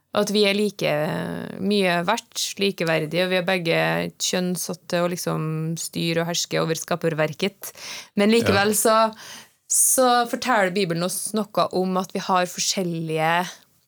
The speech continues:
Speaker 1: eh, formål, eller oppgaver, eller plasser å fungere.
Speaker 2: Ja, så vi har felles, vi har et felles, eh, visjon og, og plan, da.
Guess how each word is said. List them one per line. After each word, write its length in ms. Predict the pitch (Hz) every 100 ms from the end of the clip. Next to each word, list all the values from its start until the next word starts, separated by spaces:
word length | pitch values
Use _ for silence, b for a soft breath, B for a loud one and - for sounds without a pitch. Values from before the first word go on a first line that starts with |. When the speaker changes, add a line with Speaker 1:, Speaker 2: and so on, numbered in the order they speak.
| _ _ - - _ _ -
Speaker 1:
eh, 480 | 180 180 180 185 - - - - -
formål, 880 | - - 233 233 196 170 165 202 202 - _
eller 180 | 185 190
oppgaver, 800 | 220 - - - 151 151 156 175 180
eller 420 | 180 180 180 175
plasser 420 | - 202 - 156
å 80 | 160
fungere. 640 | - 190 185 160 160 180 - _ _ _ _ _ - - B B B
Speaker 2:
Ja, 80 | 120
så 160 | 117 120
vi 60 |
har 120 | 123
felles, 640 | 120 143 98 90 117 - -
vi 80 | 123
har 80 |
et 80 | 123
felles, 600 | - 113 87 104 - -
eh, 1120 | 117 117 113 107 104 98 95 90 82 104 - - -
visjon 440 | 127 - 95 98
og, 200 | 104 -
og 120 | 101
plan, 340 | - 98 117
da. 80 | 98